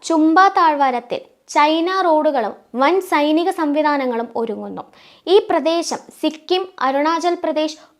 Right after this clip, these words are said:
ഭൂട്ടാൻ തുടങ്ങിയ പ്രദേശങ്ങൾക്ക് ഭീഷണിയാണ്. അധിനിവേശ നയം പിന്തുടരുന്ന ചൈനയ്ക്ക് കൂടുതൽ അക്രമശക്തി നൽകുന്നത് നെഹ്റുവിൻ്റെയും വി കെ കൃഷ്ണമേനോന്റെയും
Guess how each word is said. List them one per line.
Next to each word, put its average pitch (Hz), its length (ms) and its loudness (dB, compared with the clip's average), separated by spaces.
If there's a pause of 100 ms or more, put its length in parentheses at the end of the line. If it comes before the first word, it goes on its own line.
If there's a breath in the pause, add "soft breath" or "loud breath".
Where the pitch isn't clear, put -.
ഭൂട്ടാൻ 320 520 0
തുടങ്ങിയ 294 380 0
പ്രദേശങ്ങൾക്ക് 269 720 -2 (220)
ഭീഷണിയാണ്. 269 640 -4 (280)
അധിനിവേശ 381 500 2 (140)
നയം 403 300 0
പിന്തുടരുന്ന 359 540 -2 (120)
ചൈനയ്ക്ക് 302 500 -2 (200)
കൂടുതൽ 339 380 2 (160)
അക്രമശക്തി 330 720 -4
നൽകുന്നത് 277 460 -2 (420 loud breath)
നെഹ്റുവിൻ്റെയും 311 720 0 (220)
വി 302 100 2 (140)
കെ 359 180 4
കൃഷ്ണമേനോന്റെയും 294 920 -2